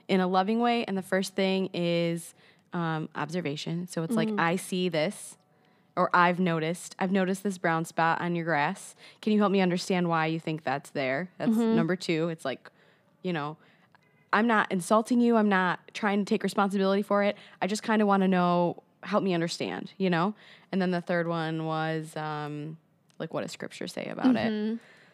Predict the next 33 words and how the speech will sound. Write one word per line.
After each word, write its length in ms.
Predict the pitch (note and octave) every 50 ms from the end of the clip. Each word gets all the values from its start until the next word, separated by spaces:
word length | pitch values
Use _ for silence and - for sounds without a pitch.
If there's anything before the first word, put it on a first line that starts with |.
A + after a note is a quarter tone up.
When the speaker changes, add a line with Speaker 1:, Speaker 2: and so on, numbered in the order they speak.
| _ _
Speaker 1:
So 500 | - - - E3+ E3 D#3+ E3+ F3 E3 E3 E3 -
Speaker 2:
Yes, 420 | A3+ G#3+ C4 D#4 B3 G#3 G3 - -
there's, 240 | B3+ C4+ D4 C#4+ C4 A3 - _ _ _ _ _ _ _ _ _ _
there's 260 | - A3 A#3 A#3 A3+
healthy 440 | - - - A3+ D4 E4 - E4+ D4
ways 340 | A#3 G3+ G3 G#3 A#3 G#3+ -
to 100 | - F#3+
help 320 | - - G#3 A3+ G#3 -
someone. 560 | - - F#3 - - - F2 E2+ - - A3 A3
Speaker 1:
Yeah. 300 | F#3 F3+ E3+ F3+ - F#3 - _ _ _ _ _ _ _ _ _ _ _ -
Speaker 2:
Um, 480 | A#3+ A3+ A3 G#3+ G#3 G3 F#3+ F#3 - - -
without 420 | G#3 A#3 A3+ A#3 G#3+ G#3 F#3+ -
taking 380 | - - B3+ A3+ - - A3 G#3
the 60 | G3+
responsibility 720 | G3 G3 - - G3 F#3+ G3 G3 G3+ G3+ G3 G3 G3 F#3+
on 140 | G3 F#3+ F#3
your 100 | F3+ - -
own 160 | - F3 F3 F#3
shoulders 640 | - - G3 F3+ F3+ F3+ - - - - - -
and 140 | - F#3 F#3+
feeling 240 | - G3 G3 G3 F#3+
like 180 | F#3+ F#3 F#3 F#3
it's 100 | F3+ -
always 220 | F3+ F3+ F#3+ -
up 160 | F#3 F#3 _
to 120 | - - G#3+
you 280 | G3+ F#3+ G3 G3 G3
to 80 | F#3 F#3+
save 420 | - - - E3+ D#3 D#3 E3+ F#3
them. 380 | - - C2 F2 - - F#3 G#3+ G#3
Speaker 1:
Yeah. 340 | F#3 F#3 F#3 F3+ F3+ F3+ F#3 - _ _ _ _ _ _ _ _ _ _ _ _ _ _ _ _ _ _ _
Saving 500 | - - - - - D3+ D#3 D#3+ D#3 E3
people. 460 | - E3 D#3+ D#3+ - D3+ D#3 E3+ F3